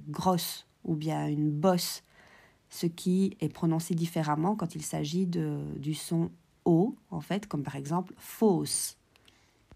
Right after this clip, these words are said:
En Belgique, nous prononçons également les voyelles finales d'une autre façon si elles sont suivies d'un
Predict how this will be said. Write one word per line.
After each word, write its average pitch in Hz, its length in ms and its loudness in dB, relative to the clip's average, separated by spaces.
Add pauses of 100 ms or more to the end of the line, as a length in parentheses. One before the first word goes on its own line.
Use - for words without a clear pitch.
(600)
En 202 140 4
Belgique, 190 440 2
nous 190 140 4
prononçons 220 760 0
également 185 460 2
les 175 140 2
voyelles 185 440 2
finales 214 760 0 (280)
d'une 180 320 0
autre 226 300 0
façon 185 440 0
si 226 120 -2
elles 165 140 2
sont 196 120 -2
suivies 190 360 2
d'un 185 260 0